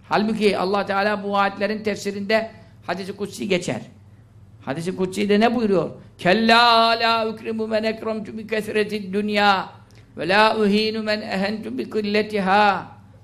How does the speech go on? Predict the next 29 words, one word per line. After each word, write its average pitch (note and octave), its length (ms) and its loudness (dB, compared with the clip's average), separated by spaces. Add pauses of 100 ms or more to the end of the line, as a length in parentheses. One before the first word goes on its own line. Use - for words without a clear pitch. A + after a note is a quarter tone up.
ve C#3+ 100 -6
lakin G#3 400 2
ukrimu G#3+ 440 -4
men G#3+ 140 0
ekramtu G#3 580 -2
bi G3+ 120 -4
taati G3+ 880 4 (260)
ve A3 160 0
uhinu G#3+ 380 6
men G#3 180 2
ehentu G3 440 -2
bi G3+ 80 -8
masiyeti." F3+ 1200 2 (560)
Ben B3+ 440 4
ikram C4 440 2
etmek C4 300 0
istediğim B3+ 480 0
adama, B3+ 440 4
değer C4 300 4
vermek C4 280 0
istediğim B3+ 380 -2
adama B3+ 540 0
fazla B3+ 340 2
mal C4+ 240 4
mülk C4 220 -6
vererek C4 400 2
değer B3 260 2
verdiğimi A#3+ 400 -2
göstermem. A3 540 -2